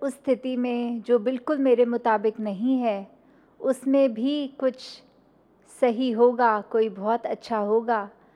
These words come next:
तो या तो मैं उसकी वो अच्छाई पकड़ूं, तो choice है कि वो अच्छाई को पकड़ा जाए, उसमें जो स्थिति में से शिक्षा मिल रही है, उसको देखा जाए, या फिर एक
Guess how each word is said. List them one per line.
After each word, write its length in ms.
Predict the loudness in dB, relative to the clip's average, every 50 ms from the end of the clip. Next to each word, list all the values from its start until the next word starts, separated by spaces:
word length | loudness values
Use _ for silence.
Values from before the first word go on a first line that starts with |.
| _ _ _ _ _ _ _ 2
तो 100 | 4 4
या 320 | 4 6 6 6 6 6 4
तो 560 | 2 2 2 4 4 4 4 4 2 0 -4 -12 -20 -14
मैं 440 | -6 -4 -2 0 2 2 2 0 -2 -4 -6 -8
उसकी 400 | -8 -8 -8 -8 -6 -6 -4 0
वो 180 | 4 4 4
अच्छाई 560 | 4 4 0 -2 -4 -4 -2 0 2 2 2
पकड़ूं, 540 | 0 -4 -6 -4 -4 -4 -4 -4 -6 -8 -10 -14 _ _ _ _ _ _ _ 0
तो 100 | 0 0
choice 460 | 2 2 0 2 4 2 2 0 -2
है 280 | -2 0 0 2 0 -2
कि 280 | -4 -6 -10 -8 -8
वो 300 | -2 2 4 4 4 4
अच्छाई 580 | 2 -2 -2 -4 -4 -4 -4 0 2 2 2 2
को 160 | 2 0 0
पकड़ा 400 | 0 0 -2 -2 0 0 2 2
जाए, 440 | 2 0 0 2 2 2 0 0 -2
उसमें 600 | -4 -6 -8 -8 -10 -10 -8 -6 -6 -6 -8 -10 -14 _ _ _ _ _ -12 -2
जो 200 | 0 2 2 2
स्थिति 380 | 0 -2 -6 -4 -4 -6 -6
में 120 | -4 -4 -2
से 200 | 0 2 0 2
शिक्षा 420 | 0 -4 -10 -8 -6 -4 -4 -4
मिल 160 | -4 -6 -6
रही 400 | -4 -4 -4 -4 -4 -4 -6 -4
है, 340 | -2 0 0 -2 -2 -4 -10 _ _ _ _ _ _ _ _ _ _ _ -8 -4
उसको 360 | -2 -2 -2 -2 2 2 4
देखा 400 | 6 6 6 4 4 2 0 0
जाए, 460 | 2 2 2 4 4 2 0 -2 -4 -10 -16 _ _ _ _ _ _ 0
या 220 | 4 4 6 6
फिर 340 | 4 2 0 0 0 0 0
एक 420 | -2 -6 -4 -2 -2 -2 -4 -6